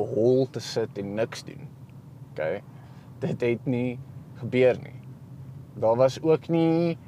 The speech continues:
soveel goed om jouself mee besig te hou, anders as om te probeer oorleef nie. So, jy het jouself besig gehou met bokke probeer doodmaak, want jy wou eet.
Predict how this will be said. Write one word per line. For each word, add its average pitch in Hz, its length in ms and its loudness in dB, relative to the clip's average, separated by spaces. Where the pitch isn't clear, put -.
soveel 147 600 2
goed 139 500 -2
om 123 180 0
jouself 127 720 4
mee 120 200 2
besig 135 460 4
te - 80 0
hou, 92 240 0
anders 139 680 0
as 120 260 2
om 120 120 -4
te 117 100 -6
probeer 113 380 0
oorleef 131 520 2
nie. - 100 -18
So, 120 240 2
jy 123 160 6
het 127 100 0
jouself 139 540 4
besig 127 500 2
gehou 113 300 4
met 107 240 -4
bokke 127 340 4
probeer 101 460 0
doodmaak, 98 500 -2
want 107 200 -8
jy 113 100 -2
wou 123 140 4
eet. - 340 -4